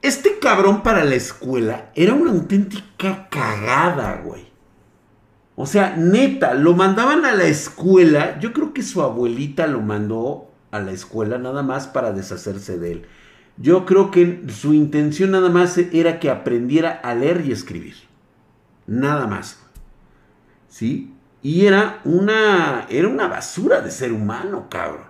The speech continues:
Pero ahorita vamos a entrar en detalles. Mientras, este, pues yo creo que sí, ¿no? Ya casi, porque ya,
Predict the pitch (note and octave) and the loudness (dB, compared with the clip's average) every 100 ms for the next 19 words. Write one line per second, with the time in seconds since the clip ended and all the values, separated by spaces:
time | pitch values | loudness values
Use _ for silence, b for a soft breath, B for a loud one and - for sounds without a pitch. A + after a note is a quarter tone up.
0 | _ b b b _ A#2 A2+ G#2+ A#2+ C#3+ | _ b b b _ -4 0 0 0 -4
1 | E3+ C3+ A#2+ C3 - F#2+ F2+ F2+ F#2+ G#2+ | -8 -6 -6 -8 -8 -8 -8 -8 -6 -8
2 | G#2 D#3 D3 - - _ b b b b | -8 -12 -12 -20 -20 _ b b b b
3 | - D#3+ F3 D#3 B2+ G#2 A#2+ A2+ A2+ A2+ | -2 0 0 -2 -4 -8 -2 0 0 0
4 | G#2+ D3 G3+ A3+ G#3 D3 C#3+ F#3 F3+ F#3 | -2 -4 -6 -6 -6 -8 -6 -2 0 0
5 | F3 D#3+ D#3 C3+ - G2+ A2+ A2 B2+ B2+ | -2 -2 -4 -8 -8 -8 -6 -2 -2 -2
6 | B2+ - | -6 -10